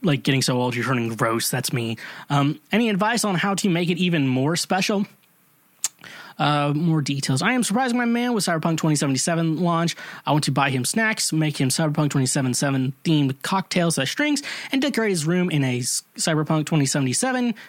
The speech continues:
fashion. Any advice on how I can make it even more special? Any cocktail recipe ideas? Any advice for gamers? All right.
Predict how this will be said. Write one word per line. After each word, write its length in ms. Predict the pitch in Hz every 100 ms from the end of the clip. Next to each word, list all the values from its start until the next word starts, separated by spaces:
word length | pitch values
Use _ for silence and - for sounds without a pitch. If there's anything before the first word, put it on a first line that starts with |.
| - -
fashion. 420 | 160 143 - 127
Any 260 | 190 269 262
advice 360 | 233 262 262
on 180 | - 165
how 220 | 160 220
I 100 | 208
can 240 | 202 196 190
make 240 | 196 -
it 100 | 170
even 280 | 185 180 143
more 260 | 139 190 240
special? 420 | - 311 330 311 - - -
Any 160 | 160
cocktail 320 | 151 147 156
recipe 260 | 147 - 160
ideas? 480 | 143 220 311 302 - - -
Any 240 | 320 320
advice 400 | 240 226 233 - -
for 340 | - 202 202 170
gamers? 560 | 120 190 165 110 95
All 140 | 131 123
right. 260 | 110 127